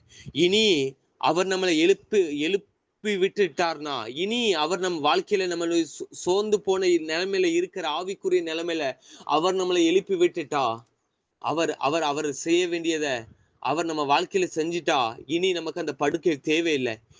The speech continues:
இனி நான் சோர்ந்து போக வாழ்க்கையில என் படுக்கை தேவையில்லை. இனி எனக்கு இப்படிப்பட்ட அனுபவம் தேவையில்லை. இனி என்னை யாராவது எழுப்பி விடுவாரோ என்கிற, அஹ், என காரணத்தை சொல்ற ஒரு படுக்கை நமக்கு தேவையில்லை.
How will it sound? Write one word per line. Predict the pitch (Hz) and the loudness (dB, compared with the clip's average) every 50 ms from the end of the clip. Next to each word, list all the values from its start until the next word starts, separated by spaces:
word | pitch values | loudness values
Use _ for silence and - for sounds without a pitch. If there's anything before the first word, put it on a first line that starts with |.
| _ _ _ | _ _ _
இனி | 139 170 202 226 254 240 214 165 143 127 123 135 - _ | 0 0 2 2 2 2 2 2 2 0 -4 -6 -12 _
நான் | 127 143 156 175 180 | -2 -2 -2 -2 -2
சோர்ந்து | - - - 190 202 240 247 240 247 180 | -6 -6 0 2 2 2 2 0 -2 0
போக | - 214 208 208 202 196 180 165 156 147 117 | 2 2 4 4 4 4 4 2 0 -2 0
வாழ்க்கையில | 143 147 180 - - - 208 196 185 | 0 0 0 0 0 0 2 2 4
என் | 170 160 151 | 2 2 0
படுக்கை | - 165 160 160 - - 214 | -2 -2 -2 -2 0 0 -2
தேவையில்லை. | - 180 180 196 214 214 202 180 165 147 120 110 110 _ _ - - - | 0 2 2 4 4 2 0 0 -2 -4 -4 -6 -10 _ _ -20 -18 -4
இனி | - 180 202 233 240 | 0 2 2 4 2
எனக்கு | 226 214 214 185 - 202 202 175 147 131 127 - _ _ _ _ _ | 2 0 -2 -2 0 2 2 2 2 0 -4 -8 _ _ _ _ _
இப்படிப்பட்ட | - 180 180 214 233 214 208 214 - 180 | -8 -6 -6 -4 -6 -4 -4 -4 -2 -4
அனுபவம் | 160 180 214 240 214 240 233 226 202 147 | -4 -2 -4 0 2 2 2 2 -2 -6
தேவையில்லை. | - 175 180 208 214 220 202 180 165 147 127 123 139 | -4 -2 -2 0 0 0 0 0 0 -2 -2 -4 -4
இனி | 175 214 233 233 226 | -4 -4 -2 -2 0
என்னை | 214 208 202 185 | 0 0 0 0
யாராவது | 175 175 180 202 220 226 220 214 214 196 | 0 0 0 -2 -2 0 -2 0 0 0
எழுப்பி | 202 220 220 - 233 220 | -2 -2 -2 -8 -8 -8
விடுவாரோ | 202 208 208 196 202 196 196 202 202 208 208 196 185 180 | -2 -2 -2 -2 0 -4 -4 -4 -4 -4 -4 -4 -4 -4
என்கிற, | 175 175 185 180 190 180 156 131 120 - _ _ _ _ _ _ | -4 -6 -4 -4 -4 -2 -2 -4 -6 -8 _ _ _ _ _ _
அஹ், | 151 147 143 139 147 | -2 0 2 4 4
என | 165 175 180 170 | 4 4 2 0
காரணத்தை | - - - 160 160 185 226 208 226 226 - - 208 196 - - | -2 -4 -2 0 0 0 0 -2 -4 -8 -6 -6 -6 -6 -2 2
சொல்ற | 202 190 185 196 196 | 2 4 4 4 4
ஒரு | 180 180 170 - | 4 4 2 2
படுக்கை | - 170 170 185 - 220 185 | 0 -2 -2 0 0 0 0
நமக்கு | 165 156 147 - 156 | 0 -2 -4 -6 -6
தேவையில்லை. | 135 147 147 147 143 131 117 107 | -2 0 0 0 0 -2 -2 -4